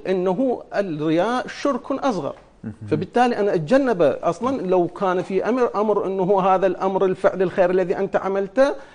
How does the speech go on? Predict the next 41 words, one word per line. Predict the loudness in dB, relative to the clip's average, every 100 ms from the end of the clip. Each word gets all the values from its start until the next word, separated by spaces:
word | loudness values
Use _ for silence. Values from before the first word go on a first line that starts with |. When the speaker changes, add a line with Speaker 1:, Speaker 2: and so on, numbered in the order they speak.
| -8
Speaker 1:
ربما | -2 2 2 2
من | 2 2
المؤمنين | 2 2 2 4
ينكر | 4 2 -4 -8 -6
أنه | -4
أنا | 0
ما | 0 0
فعلت | -2 -4 -2
هذا | -4
الأمر | -4 -6 -8
الخير | -10 -10 -10 -10 -6
أو | 0
هذا | 0
الأمر | 0 -4 -4
الحسن. | -4 -6 -8 -10 -14 -8
Speaker 2:
مهم. | -2
Speaker 1:
وسيرة | -2 0 0
الأئمة | 0 0 0 0
في | -4
ذلك | -4 -2 -2 -2 -2 -2 -4 -8 -12
شاهد | -10 0 0 2 -2
شاخص | -2 -2 -2 -6
في | -4
ذلك، | -4 -4
Speaker 2:
مهم. | -8 -6
Speaker 1:
في | -2
هذا | 2 2 0
الموضوع. | -6 -10 0
Speaker 2:
طيب، | 0 0 -6 -4
ناخذ | 2 2 2
اتصال | 0 0 4 6 8 4
من | 2
الأخ | 2 0 0 4
أبو | 6 8 6 6 6 6
مسلم. | 4 0 0 0 2
أبو | 0 2
مسلم | 0 0
من | 0 4
بغداد، | 4 6
السلام | 4 6 4 4 0
عليكم. | -4 -4 -6